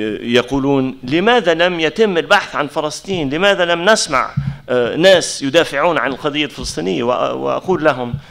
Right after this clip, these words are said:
"طيب، أنتوا بتبعتوا أولادكم وين يتعلموا؟ بتبعتوهم على مثلًا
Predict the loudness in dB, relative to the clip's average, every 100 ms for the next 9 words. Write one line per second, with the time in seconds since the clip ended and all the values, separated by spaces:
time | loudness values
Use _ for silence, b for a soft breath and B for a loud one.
0 | B -2 -2 -2 -2 -2 -4 -2 -2 0
1 | -2 -4 -2 -2 -2 -6 -2 0 0 -2
2 | -8 -6 -6 -6 -8 -10 -14 -18 -20 -20
3 | -20 -4 0 0 2 2 2 2 0 -2
4 | -2 -4 -4 -8